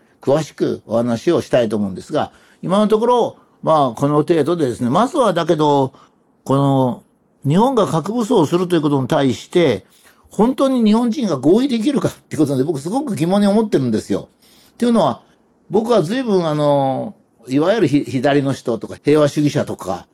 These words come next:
そういう人と話したことも随分あるんですけど、絶対に逃げて最後の結論を言わないんですよ。平和は大切だとか、核を持つべきじゃない。それはもう全然僕もそうなんですよ。だけども、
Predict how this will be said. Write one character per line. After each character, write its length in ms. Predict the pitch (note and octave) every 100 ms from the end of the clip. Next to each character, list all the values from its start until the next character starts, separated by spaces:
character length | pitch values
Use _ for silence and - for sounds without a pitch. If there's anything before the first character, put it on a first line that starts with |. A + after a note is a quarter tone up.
| _ _ _
そ 140 | - G3+
う 40 |
い 20 |
う 20 |
人 100 | F#3+
と 80 | E3
話 300 | D3 G3 A#3
し 20 |
た 100 | -
こ 100 | C3
と 120 | B2 A2
も 60 |
随 220 | G#2+ G3
分 180 | C#4+ A3
あ 80 | D3
る 60 | C3+
ん 60 |
で 80 | G2+
す 80 | -
け 80 | D#2+
ど、 200 | - - _ _ _ _
絶 320 | G#2 E3+ G#3 - _
対 280 | - C4+ A#3+
に 160 | A#3+
逃 120 | A3+ A#3
げ 120 | F#3+
て 380 | D3 A#2+ G#2+ -
最 240 | - F#3+ F#3+
後 100 | D3+
の 80 | A#2+
結 180 | B2+
論 80 | C#3+
を 40 | B2
言 80 |
わ 80 | D3
な 100 | G#3
い 60 | G3+
ん 60 |
で 60 | G#2+
す 120 | -
よ。 160 | E2+ - _ _ _ _
平 220 | E3+ G#3
和 80 | A#3
は 120 | A3+
大 220 | G#3 G#3
切 200 | G3+ G3
だ 120 | G3+ F#3
と 100 | E3+
か、 240 | G2 D#2 _ _ _ _
核 240 | - A3 A3+
を 100 | F3+
持 140 | D#3
つ 100 | -
べ 120 | G3
き 20 | D#3
じ 80 |
ゃ 60 | C3
な 120 | E3
い。 120 | D3+ - _
そ 140 | - F#3+
れ 60 |
は 120 | A#3
も 200 | C4+ D4+
う 60 | G3
全 220 | C#3 D3+
然 200 | E3+ A3+
僕 200 | G#3 C4+
も 100 | G3
そ 140 | C#3+ D3
う 40 |
な 100 | G#2+
ん 80 | E2+
で 80 | -
す 100 | -
よ。 140 | - _ _ _ _ -
だ 160 | A3
け 140 | B3+ A#3
ど 140 | F#3
も、 300 | G3 G3 A#2